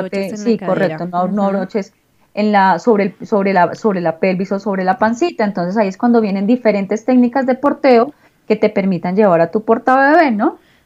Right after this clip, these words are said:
Speaker 1: Ah, ok.
Speaker 2: Lo mismo también puedes portear con fular, pero pues no vas a hacer el, no vas a hacer la terminación del nudo también sobre la pelvis o sobre la pancita, sino haces otros nudos que van dirigidos,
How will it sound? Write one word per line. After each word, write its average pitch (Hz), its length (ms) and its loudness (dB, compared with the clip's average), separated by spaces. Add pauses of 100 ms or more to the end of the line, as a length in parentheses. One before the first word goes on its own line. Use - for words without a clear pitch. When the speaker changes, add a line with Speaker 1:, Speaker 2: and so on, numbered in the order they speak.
(180)
Speaker 1:
Ah, 208 260 -4
ok. 190 60 -6
Speaker 2:
Lo 220 100 4
mismo 214 300 0
también 226 300 -4
puedes 196 240 -4
portear 214 340 -6
con 226 200 -2
fular, 294 500 4
pero 262 200 0
pues 180 140 -8
no 170 180 -2
vas 170 220 0
a - 20 -14
hacer 214 240 0
el, 208 160 -2
no 202 120 -2
vas 196 100 -2
a - 40 -4
hacer 220 140 -6
la 220 120 2
terminación 196 640 -2
del 202 200 0
nudo 226 380 2 (280)
también 202 340 0
sobre 196 260 -4
la 226 180 2
pelvis 233 400 0
o 247 40 -2
sobre 220 240 0
la 220 140 0
pancita, 262 520 0
sino 202 380 0
haces 185 340 -4
otros 208 280 0
nudos 202 320 2
que 233 140 -4
van 180 180 0
dirigidos, 190 640 0